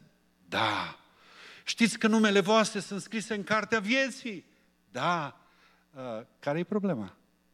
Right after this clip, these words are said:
Care-i problema? De nu puteți rezolva?” Ce problemă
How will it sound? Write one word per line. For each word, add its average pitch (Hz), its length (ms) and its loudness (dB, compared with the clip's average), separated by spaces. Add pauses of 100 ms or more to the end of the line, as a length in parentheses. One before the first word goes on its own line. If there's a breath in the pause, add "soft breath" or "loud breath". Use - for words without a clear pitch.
(1600)
Care-i 139 220 -6
problema? 175 480 -8
De 123 100 -4
nu 180 140 -4
puteți 180 360 -6
rezolva?” 196 420 -2 (3000)
Ce - 180 -10
problemă 214 840 -2